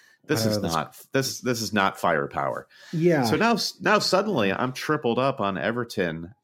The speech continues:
Speaker 1: and, um, I don't know if I feel great, even though Everton are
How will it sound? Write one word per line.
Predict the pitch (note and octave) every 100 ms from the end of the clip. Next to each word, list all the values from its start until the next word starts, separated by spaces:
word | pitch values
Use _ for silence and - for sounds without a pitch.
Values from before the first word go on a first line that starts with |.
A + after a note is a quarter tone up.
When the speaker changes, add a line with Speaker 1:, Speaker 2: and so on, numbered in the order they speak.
| _
Speaker 1:
and, | F2+ F2 F2 E2+ E2+ - -
um, | F2+ F2 E2 D#2 D#2 D2 _ _ - - - _ _ _ - _ _ _ -
I |
don't | G3+
know | A#3
if | A3
I | D#3+
feel | - D#3
great, | G#2+ - A2 A#2 D3+
even | E3
though | E3+ D#3 C3 A2 G2 -
Everton | A#2+ B2+ C3+ G2+
are | E2+ D2+